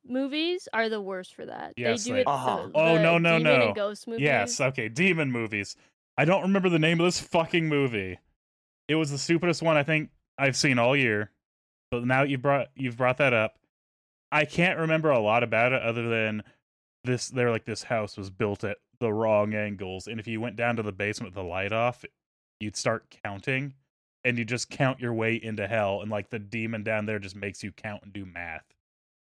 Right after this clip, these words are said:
Speaker 3: What the
Speaker 1: <laughs>
Speaker 3: fuck?
Speaker 2: And I was like, "What the fuck
Speaker 1: Dude,
Speaker 2: is
Speaker 1: that
Speaker 2: this?"
Speaker 1: is my hell. That, uh, doing math
Speaker 3: That's
Speaker 1: is my hell,
Speaker 3: awful.
Speaker 1: actually. <laughs>
Speaker 2: Yeah, so you
Speaker 3: But
Speaker 2: just have
Speaker 3: also,
Speaker 2: to
Speaker 3: like,
Speaker 2: sit there and
Speaker 3: what the
Speaker 2: count
Speaker 3: fuck?
Speaker 2: forever.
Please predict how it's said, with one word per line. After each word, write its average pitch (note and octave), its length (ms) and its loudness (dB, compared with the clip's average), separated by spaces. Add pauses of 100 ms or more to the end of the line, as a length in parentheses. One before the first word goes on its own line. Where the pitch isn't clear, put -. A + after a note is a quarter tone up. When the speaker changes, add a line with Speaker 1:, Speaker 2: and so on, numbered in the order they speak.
(400)
Speaker 3:
What - 180 -14
the A#4 120 8
Speaker 1:
<laughs> G5 180 6
Speaker 3:
fuck? - 380 -4
Speaker 2:
And F#3 140 4
I F#3 100 6
was G3+ 140 4
like, E3+ 180 4
"What F#3+ 240 2
the A4 140 2
fuck A3 440 0
Speaker 1:
Dude, F4+ 120 4
Speaker 2:
is D#4+ 180 2
Speaker 1:
that F#4 340 6
Speaker 2:
this?" - 20 2
Speaker 1:
is D4 260 2
my B3+ 260 2
hell. A3+ 320 0
That, C#4 280 4
uh, B3+ 40 2
doing C#4+ 380 0
math A#3 260 4
Speaker 3:
That's - 20 0
Speaker 1:
is A3+ 260 -2
my B3 220 2
hell, G#3+ 360 2
Speaker 3:
awful. - 0 -
Speaker 1:
actually. A#3+ 760 2
<laughs> - 20 4 (220)
Speaker 2:
Yeah, D#3+ 240 6
so D#3 140 -2
you - 40 4
Speaker 3:
But - 20 4
Speaker 2:
just E3+ 100 4
have F#3 120 4
Speaker 3:
also, F#3 80 2
Speaker 2:
to - 0 -
Speaker 3:
like, F#3 120 2
Speaker 2:
sit E3 120 0
there F#3 120 4
and F#3+ 80 2
Speaker 3:
what - 60 -10
the G3+ 80 2
Speaker 2:
count E3+ 240 2 (240)
Speaker 3:
fuck? D3 400 4
Speaker 2:
forever. G#2+ 320 0